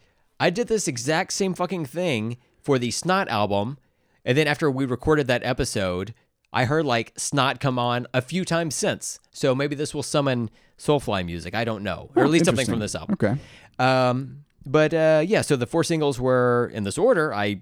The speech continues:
Speaker 1: guess. I don't know. Again, from Wikipedia. I can't be blamed for this
Speaker 2: <laughs>
Speaker 1: shit. Eye for an Eye.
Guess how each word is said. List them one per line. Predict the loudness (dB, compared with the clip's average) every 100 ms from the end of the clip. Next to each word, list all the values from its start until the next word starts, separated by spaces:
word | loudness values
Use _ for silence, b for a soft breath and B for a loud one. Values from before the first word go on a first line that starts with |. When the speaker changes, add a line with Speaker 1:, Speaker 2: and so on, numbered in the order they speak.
| -6
Speaker 1:
guess. | -2 0 0
I | -2
don't | -2 -2
know. | -2 -4
Again, | -8 -10 -8
from | -6
Wikipedia. | -4 -4 -6 -6 -4 -4 -4
I | -2
can't | 0
be | 2
blamed | 4 4 4
for | 4
this | 0 0
Speaker 2:
<laughs> |
Speaker 1:
shit. | 0 -2 -4 B B
Eye | 2 4
for | 4
an | 2
Eye. | 2 2 2 0